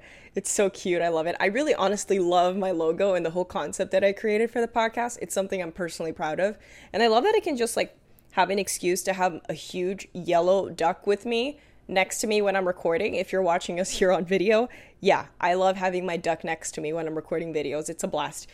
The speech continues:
It usually stays in my living room, and then when I record <laughs> episodes, I just bring it wherever I am. The first habit of a people pleaser is you find it hard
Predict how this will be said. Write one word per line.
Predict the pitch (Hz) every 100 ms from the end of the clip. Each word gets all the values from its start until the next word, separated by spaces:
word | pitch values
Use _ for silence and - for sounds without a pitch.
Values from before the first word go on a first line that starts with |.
| -
It | -
usually | 214 285 294 262
stays | - 220 220
in | 196
my | 180
living | 185 190 160
room, | 156 156
and | 160
then | 180 175 175 - - -
when | 180
I | 185
record | 175 180 208 202 226 - -
<laughs> | - -
episodes, | 233 277 226 240 220 196
I | 202
just | 208 196
bring | 185 196
it | 180
wherever | 170 165 170 170
I | 160
am. | 156 156 156 190 - _ _ - - -
The | 240
first | 240 392 415 - - -
habit | - 233 214 220 - -
of | 208
a | 190
people | 190 202 196 190
pleaser | - 208 190 190 -
is | 190 180 165 - - - - -
you | 185 175 285 403
find | - 277 269 254
it | 247
hard | 240 - 208 208 196 202 226